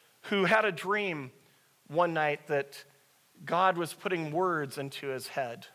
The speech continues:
And he prayed, and he, and he, and he, he couldn't understand what it was. And he, he just had this dream, and he just saw words. These words he didn't understand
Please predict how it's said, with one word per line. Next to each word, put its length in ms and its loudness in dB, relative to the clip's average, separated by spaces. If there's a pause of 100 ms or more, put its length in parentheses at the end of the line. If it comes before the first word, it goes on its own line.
(920)
And 80 -4
he 60 0
prayed, 460 2
and 80 -2
he, 160 -2
and 120 -2
he, 60 -4
and 240 -2
he, 80 -4
he 220 -10
couldn't 180 -2
understand 580 0
what 120 4
it 120 0
was. 300 4
And 100 -4
he, 120 -4 (200)
he 60 -6
just 140 0
had 140 2
this 180 -2
dream, 260 0
and 80 0
he 60 -2
just 180 -2
saw 160 6
words. 640 4 (220)
These 180 -4
words 360 6
he 80 2
didn't 220 2
understand 540 0